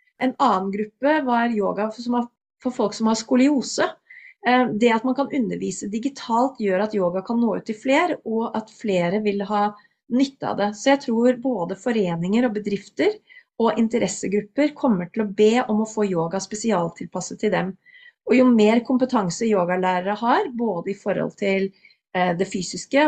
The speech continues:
og den mentale delen av yoga, jo mer tror jeg at yoga kommer til å nå ut til veldig mange spesielle, ulike målgrupper hvor yoga anvendes for, eh, spesifikke ting. Slik som du også opplevde da du var på yoga og ridehelg.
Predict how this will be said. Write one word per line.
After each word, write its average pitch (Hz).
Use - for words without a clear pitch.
og 180
den 190
mentale 196
delen 180
av 196
yoga, 196
jo 220
mer 190
tror 175
jeg 185
at 196
yoga 175
kommer 180
til 202
å 202
nå 185
ut 165
til 196
veldig 202
mange 185
spesielle, 185
ulike 185
målgrupper 175
hvor 208
yoga 175
anvendes 170
for, 170
eh, 156
spesifikke 170
ting. 180
Slik 302
som 339
du 220
også 180
opplevde 170
da 175
du 170
var 160
på 180
yoga 151
og 170
ridehelg. 165